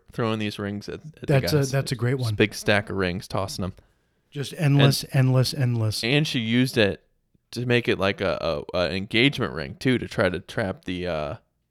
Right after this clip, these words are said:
Speaker 1: our, our, our monk character.
Speaker 2: Uh, he was always, I always, he was a damn fool for saying no.
Speaker 1: <laughs>
Speaker 2: I'll just say that.
Speaker 1: She was very nice.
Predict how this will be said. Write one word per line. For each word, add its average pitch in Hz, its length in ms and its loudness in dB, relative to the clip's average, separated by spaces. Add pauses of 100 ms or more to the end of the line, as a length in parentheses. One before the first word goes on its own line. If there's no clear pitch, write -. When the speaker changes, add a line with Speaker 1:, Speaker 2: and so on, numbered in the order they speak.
(140)
Speaker 1:
our, 107 160 -2
our, 80 300 -2 (100)
our 85 80 -8
monk 92 320 -6
character. 87 500 -8 (1200)
Speaker 2:
Uh, - 140 -16
he 175 260 2
was 180 160 4
always, 143 260 6
I - 240 -6
always, 147 300 4 (1120)
he 170 160 6
was 139 120 4
a 147 60 6
damn 131 240 6
fool 127 220 2
for 120 100 -6
saying 123 280 2
no. 117 260 2 (680)
Speaker 1:
<laughs> - 640 -8
Speaker 2:
I'll 151 80 -2
just 131 180 0
say 131 160 6
that. 117 260 0
Speaker 1:
She - 120 2
was 160 140 4
very 110 200 6
nice. - 400 -6